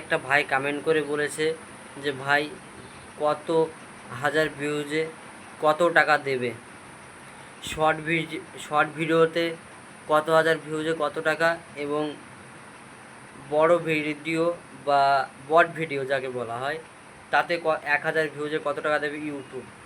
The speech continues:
তো ভাইটা এইভাবে কমেন্ট করেছে আমাকে। তো ভাইটার উদ্দেশ্যে ভিডিওটা বানালাম। আর তোমরা যেটা জা-, আহ, তোমরা যদি জানো কত হাজার ভিউজে কত টাকা দেয়, তাহলে ভিডিও, ভিডিওটা দেখার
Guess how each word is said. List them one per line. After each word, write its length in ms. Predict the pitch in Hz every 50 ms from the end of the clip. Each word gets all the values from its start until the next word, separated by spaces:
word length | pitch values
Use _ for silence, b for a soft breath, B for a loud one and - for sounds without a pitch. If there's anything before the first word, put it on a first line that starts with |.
| - - - - - - - - - - - - - - - - - - - - - - - -
তো 80 | 151 151 147 131 - - 131 123
ভাইটা 280 | 135 139 143 147 143 160 156 151 151
এইভাবে 280 | 151 151 156 156 156 160 156
কমেন্ট 280 | 147 143 143 151 156 156 151
করেছে 240 | 165 160 160 160 147 151 139
আমাকে। 280 | 135 131 131 127 131 143 180 349 - - - - - - - - - - - - - - - - - - - - - - - - - - - - - - -
তো 60 | 160 143 123 120
ভাইটার 340 | 135 139 143 147 160 160 156 151
উদ্দেশ্যে 320 | 147 151 156 156 151 - 165 160 139
ভিডিওটা 400 | 143 147 151 156 156 156 156 156 143 143
বানালাম। 380 | 135 135 139 139 143 147 170 196 104 - - - - - - - - - -
আর 120 | - 131 127 - -
তোমরা 260 | 151 151 151 151 156 160
যেটা 240 | 156 160 160 160 165 156 143
জা-, 160 | 147 143 - -
আহ, 180 | 143 143 143 135 -
তোমরা 300 | 156 147 147 151 156 160 160 156 156 151 151
যদি 160 | 156 151 160 151 147
জানো 260 | 151 143 147 151 160 165 165 165 139 -
কত 160 | 151 147 143 147 151
হাজার 180 | 156 151 160 160 139 135
ভিউজে 440 | 139 151 147 147 151 147 151 160 160 160 160 - - - - - - - -
কত 120 | 151 151 147 160 156
টাকা 160 | 160 160 156 127
দেয়, 140 | 156 160 160 160
তাহলে 220 | 165 151 151 156 151 139 135
ভিডিও, 260 | 147 147 143 147 156 127 131 131
ভিডিওটা 360 | 139 147 147 156 160 160 165 151 147
দেখার 220 | 147 147 156 156